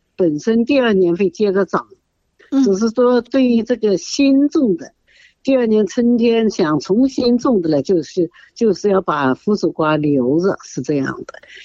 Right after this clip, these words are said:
Speaker 1: 留着的，留着以后呢，你可以放在地里，放在车库里，呃，只要不动着它，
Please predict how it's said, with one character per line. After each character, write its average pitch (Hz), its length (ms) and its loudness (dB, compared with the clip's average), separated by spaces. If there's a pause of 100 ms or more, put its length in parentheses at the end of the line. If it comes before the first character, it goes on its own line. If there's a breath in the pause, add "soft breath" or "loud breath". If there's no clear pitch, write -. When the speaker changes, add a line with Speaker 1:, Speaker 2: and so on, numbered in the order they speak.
(360 loud breath)
Speaker 1:
留 175 280 2
着 214 160 2
的， 202 380 2
留 190 320 2
着 294 160 2
以 208 180 2
后 220 180 0
呢， 208 60 2
你 190 180 2
可 269 200 -2
以 233 80 2
放 226 240 -2
在 196 80 0
地 277 260 0
里， 156 280 0
放 202 220 0
在 180 80 2
车 226 280 0
库 226 200 0
里， 135 240 -4 (460 loud breath)
呃， 185 200 0
只 - 200 -4
要 240 140 2
不 254 180 -2
动 370 340 0
着 170 160 -2
它， 139 260 -4